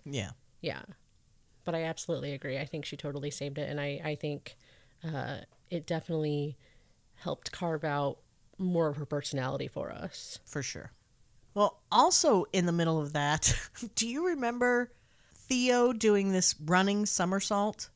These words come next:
Speaker 1: onto the bed?
Speaker 2: Yes.
Speaker 1: Okay. Did, but did you also pick up that somehow her head ends up at the head of the bed on the pillows when that's where her feet would have landed if she had done a somersault?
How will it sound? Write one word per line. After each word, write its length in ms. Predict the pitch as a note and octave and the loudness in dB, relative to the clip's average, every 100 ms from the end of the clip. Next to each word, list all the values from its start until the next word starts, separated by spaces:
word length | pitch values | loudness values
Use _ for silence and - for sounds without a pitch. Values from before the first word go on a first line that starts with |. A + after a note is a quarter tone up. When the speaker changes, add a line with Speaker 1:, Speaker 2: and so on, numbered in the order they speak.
| _ _ - | _ _ -4
Speaker 1:
onto 260 | F#3+ G3 F#3+ | 0 0 0
the 100 | F3+ | 2
bed? 360 | E3 D#3 G3 - | 2 2 -2 -2
Speaker 2:
Yes. 760 | F#3+ D#3+ - - - - - _ - | 0 0 -2 -4 -2 -2 -6 _ -4
Speaker 1:
Okay. 280 | A3+ A#3 - - _ _ _ _ C4 | -2 -2 -6 -8 _ _ _ _ 2
Did, 300 | C#4+ D4+ A#3 | 6 6 6
but 140 | B3+ | 2
did 160 | C4 B3 | 4 0
you 140 | B3+ - | 0 4
also 720 | B3 D#4+ - D#4 D#4+ E4 E4 - | 4 6 2 2 2 0 -4 -2
pick 240 | D#4 D4+ | -2 2
up 180 | C#4 C4+ | 2 2
that 180 | B3 - | 0 0
somehow 640 | - B3+ C4 C4+ B3 C4 B3 | -2 0 0 0 0 0 0
her 300 | - A3 F3+ | 2 2 2
head 560 | - A3+ A#3+ C4 D4+ - _ - - - - - | -2 0 0 0 -6 -10 _ -20 -20 -20 -12 2
ends 320 | A#3+ B3+ A#3+ | 4 6 6
up 220 | A#3 A#3+ - | 4 2 -2
at 160 | G3+ | 0
the 80 | F#3 | 0
head 260 | C#3+ G3+ A3+ | 0 2 2
of 80 | A#3+ | 0
the 60 | |
bed 260 | A3 A3 A3 | 2 2 2
on 180 | G#3 G3 | 2 0
the 60 | |
pillows 720 | - G3 F#3+ G3+ B3 - - - _ _ _ _ _ - | 0 -2 2 2 2 -2 -8 -10 _ _ _ _ _ -2
when 320 | G3 F#3+ F#3+ - _ - | 2 4 2 -4 _ -6
that's 340 | F#3 G#3+ B3+ C4+ | 4 4 4 2
where 140 | B3 | 2
her 160 | - F3 | 2 0
feet 380 | - D#4+ E4 F#3 | 0 -4 -2 0
would 160 | E3 | 2
have 120 | D3 | 2
landed 520 | C#3+ C#3 B2 B2+ B2+ - - | 0 -2 0 -2 -4 -6 -4
if 120 | D#3+ | -2
she 280 | - G3 F3 | 0 0 0
had 160 | D#3+ - - | -2 -12 -6
done 180 | - F#3+ | 2 2
a 60 | E3 | 2
somersault? 760 | - G#3+ D#3+ - - - - | 2 2 0 0 -4 -6 -16